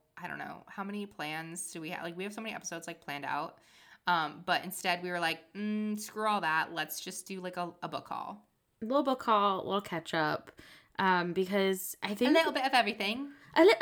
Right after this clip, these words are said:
Speaker 2: just a little smattering, a
Speaker 1: Just a
Speaker 2: little
Speaker 1: little
Speaker 2: bit,
Speaker 1: bit.
Speaker 2: you know.
Speaker 1: Did you remember from the last episode that, like, Phoebe and I are both very, um, I am also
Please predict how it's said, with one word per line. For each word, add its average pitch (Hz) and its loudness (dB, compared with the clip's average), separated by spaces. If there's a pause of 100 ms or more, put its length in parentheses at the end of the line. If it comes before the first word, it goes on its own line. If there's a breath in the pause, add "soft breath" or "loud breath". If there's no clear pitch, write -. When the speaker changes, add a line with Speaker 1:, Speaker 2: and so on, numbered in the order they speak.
Speaker 2:
just 622 4
a 440 6
little 415 4
smattering, 214 -2
a 170 -6
Speaker 1:
Just 220 -4
a - 0
Speaker 2:
little 294 6
Speaker 1:
little 277 4
Speaker 2:
bit, - 2 (120)
Speaker 1:
bit. - -10 (400 soft breath)
Speaker 2:
you 254 0
know. 202 0
Speaker 1:
Did 220 0
you 262 2
remember 214 2
from 214 -2
the 202 -2
last 160 0
episode 185 -6
that, 165 -6
like, 151 -4
Phoebe 151 -6
and 156 -4
I 147 2
are 147 -2
both 151 -10
very, 147 -8
um, 147 -6 (260)
I 180 6
am 180 -2
also 151 -6